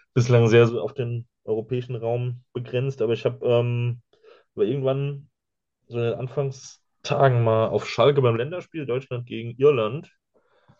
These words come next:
Da hat John O'Shea in der Nachspielzeit irgendwie das eins eins geköpft in einem absoluten Grottenkick.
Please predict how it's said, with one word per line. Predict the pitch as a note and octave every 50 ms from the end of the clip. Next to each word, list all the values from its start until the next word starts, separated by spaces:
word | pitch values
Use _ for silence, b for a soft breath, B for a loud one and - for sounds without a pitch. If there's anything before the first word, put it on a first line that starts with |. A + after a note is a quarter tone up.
| _
Da | - G#2
hat | G#2 - -
John | A#2 B2 B2
O'Shea | B2 B2 A#2+ - - - C#3 C#3 C#3+ C#3 C3
in | B2
der | B2
Nachspielzeit | A#2 A#2+ A#2 C#3 - - C3+ C3+ A#2+ - C3 A#2+
irgendwie | B2 B2+ B2+ A#2+
das | A2+ A#2
eins | F2 A2+ A#2 G#2
eins | F#2 C3+ C#3 -
geköpft | B2+ B2 - B2 C3 C#3 - - -
in | A#2 A#2
einem | A#2 A2+ A2+ -
absoluten | A#2+ B2 - - A#2+ A#2 A#2+
Grottenkick. | - B2+ B2+ C3+ C#3+ B2+ C3+ D3+ - -